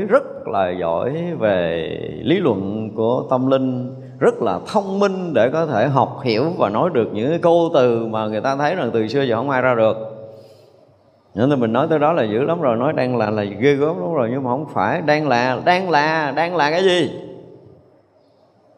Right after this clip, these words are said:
Đang là tôi. Tôi gì? Tôi chưa thoát khỏi căn trần.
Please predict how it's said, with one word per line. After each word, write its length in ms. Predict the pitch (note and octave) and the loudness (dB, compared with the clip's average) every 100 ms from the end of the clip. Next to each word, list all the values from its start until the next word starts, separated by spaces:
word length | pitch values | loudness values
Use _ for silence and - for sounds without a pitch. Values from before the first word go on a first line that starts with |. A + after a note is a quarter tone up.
| _ _ _ _ - - - - _ - _ - - - - - | _ _ _ _ -20 -20 -20 -20 _ -20 _ -20 -20 -20 -18 0
Đang 200 | E3 D#3 | 2 4
là 120 | A#2+ | 2
tôi. 300 | C3 C#3 C3 - - - - - - _ - | 2 0 -2 -10 -18 -20 -20 -20 -20 _ 0
Tôi 220 | D3 D#3 | 2 2
gì? 140 | C#3 C#3+ | 0 2
Tôi 140 | D#3+ | 0
chưa 200 | D#3+ D#3+ | 2 -2
thoát 220 | D#3 G#3+ | 2 -2
khỏi 240 | - B2+ E3 | 0 -2 0
căn 220 | D#3+ E3 D3+ | -2 -2 0
trần. 300 | C3+ - | 0 -2